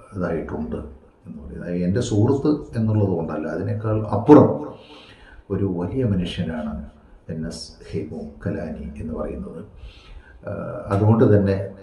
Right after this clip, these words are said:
അടുത്ത ലക്കം കൂടെ നമുക്ക് നമ്മുടെ ഈ ചൈന ടീമിലെ ഒരാളെ കൂടെ പരിചയപ്പെടേണ്ടതായിട്ടുണ്ട്. ആ, നമുക്ക് ഹേമു കലാനിയെ പരിചയപ്പെടണം.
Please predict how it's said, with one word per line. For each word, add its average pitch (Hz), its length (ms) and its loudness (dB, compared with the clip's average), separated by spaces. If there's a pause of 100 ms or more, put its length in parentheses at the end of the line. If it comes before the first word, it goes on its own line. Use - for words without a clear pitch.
(140)
അടുത്ത 123 220 4
ലക്കം 107 300 6
കൂടെ - 240 0 (160)
നമുക്ക് 92 380 0 (880)
നമ്മുടെ 90 500 -2 (100)
ഈ 92 380 -6 (600)
ചൈന 127 440 4
ടീമിലെ 107 640 4
ഒരാളെ 101 380 6
കൂടെ - 280 -2 (260)
പരിചയപ്പെടേണ്ടതായിട്ടുണ്ട്. 85 1040 -6 (800)
ആ, 76 40 -8 (460)
നമുക്ക് 87 640 0
ഹേമു 107 400 8
കലാനിയെ 95 480 2
പരിചയപ്പെടണം. 92 720 -2